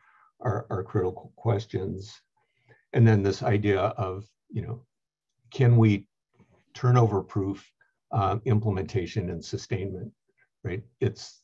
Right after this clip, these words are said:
it's something that is an issue in the field. Um, so how do we create the processes and supports so that once our project ends,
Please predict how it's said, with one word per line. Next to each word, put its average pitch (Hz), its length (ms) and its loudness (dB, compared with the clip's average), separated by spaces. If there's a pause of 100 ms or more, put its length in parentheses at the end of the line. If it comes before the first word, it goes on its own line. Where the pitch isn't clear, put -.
(160)
it's 104 260 -6
something 110 440 4
that 95 240 -2
is 95 280 -6
an 104 180 -6
issue 113 300 -4
in 92 100 -6
the - 60 -10
field. 131 440 0 (600)
Um, 104 220 -6
so 101 220 -6
how 110 220 4
do 110 80 4
we 98 300 -2 (260)
create 101 560 -2 (140)
the 92 500 -6
processes 101 680 -2
and 95 160 -8
supports 104 680 -2 (380)
so - 160 -4
that 92 100 0
once 101 360 -4
our 92 180 -2 (140)
project 101 440 0
ends, 123 460 -2